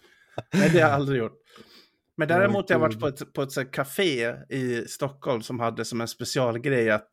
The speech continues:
Speaker 1: de spår i din tesump eller kaffesump.
Speaker 2: Really? Det var
Speaker 1: Ja.
Speaker 2: deras usp,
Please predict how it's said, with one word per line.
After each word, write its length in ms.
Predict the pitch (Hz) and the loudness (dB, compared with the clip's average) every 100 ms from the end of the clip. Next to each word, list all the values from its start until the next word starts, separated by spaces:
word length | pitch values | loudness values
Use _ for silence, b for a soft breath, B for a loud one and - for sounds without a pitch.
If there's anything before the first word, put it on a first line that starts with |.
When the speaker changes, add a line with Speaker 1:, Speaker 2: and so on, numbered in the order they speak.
| - - | -14 -8
Speaker 1:
de 160 | 117 | -6
spår 580 | - - 120 117 117 - | -6 -4 0 2 0 -2
i 80 | 113 | -4
din 260 | 110 104 | -2 -4
tesump 600 | - 123 104 - 123 98 101 | -2 -2 0 -2 -2 -4 -6
eller 120 | 101 | -4
kaffesump. 560 | - 104 - - 117 - _ _ _ _ _ 147 | -4 -6 -8 -6 -6 -8 _ _ _ _ _ 0
Speaker 2:
Really? 440 | 262 113 87 117 - _ _ 143 | 0 0 -4 -6 -12 _ _ 0
Det 140 | 151 | 4
var 60 | 143 | 4
Speaker 1:
Ja. 40 | |
Speaker 2:
deras 480 | 135 131 127 113 - - | 4 4 4 2 -6 -8
usp, 340 | 110 - - | -8 -8 -14